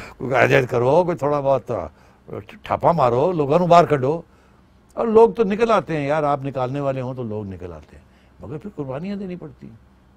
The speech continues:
तो क्या वो करेंगे? तो ये फैसले मियाँ साहब ने करने हैं, ये आज नहीं कल करने पड़ेंगे। अगर आप इंतज़ार करेंगे कि अल्लाह मियाँ आपको मौका देगा, ये बिल्कुल हो सकता है, तो फिर आप कूदेंगे, तो ठीक है, वो भी हो सकता है, मगर अभी तक तो नहीं हुआ।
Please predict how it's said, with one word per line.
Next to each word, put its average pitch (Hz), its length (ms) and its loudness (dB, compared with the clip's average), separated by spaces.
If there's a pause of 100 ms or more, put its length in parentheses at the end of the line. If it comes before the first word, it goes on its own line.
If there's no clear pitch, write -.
तो 127 60 -12
क्या 143 200 -4
वो 147 140 -4
करेंगे? 185 380 -8 (840)
तो 147 60 -6
ये 208 160 0
फैसले 170 440 -4
मियाँ 131 240 -6
साहब 131 240 -8
ने 147 80 -10
करने 92 360 -10
हैं, 95 380 -6 (540)
ये 127 100 0
आज 143 380 4
नहीं 156 220 -4
कल 151 260 0
करने 131 320 -6
पड़ेंगे। 123 720 -2 (340)
अगर 170 180 -2
आप 180 200 2
इंतज़ार 147 440 0
करेंगे 160 460 -2
कि 151 80 -8
अल्लाह 143 240 -2
मियाँ 156 260 -6
आपको 143 220 -8
मौका 123 280 -6
देगा, 135 220 -6
ये 247 160 -2
बिल्कुल 247 260 -4
हो 202 120 0
सकता 151 280 -10
है, 110 160 -14 (360)
तो 151 60 -8
फिर 170 180 0
आप 156 140 0
कूदेंगे, 165 440 -4
तो 208 120 -16
ठीक 240 220 -6
है, 226 60 -4
वो 185 160 0
भी 247 100 -2
हो 208 120 0
सकता 101 300 -12
है, 98 80 -18 (300)
मगर 202 160 -6
अभी 196 140 -2
तक 208 120 -4
तो 151 120 -6
नहीं 123 160 -6
हुआ। 127 220 -8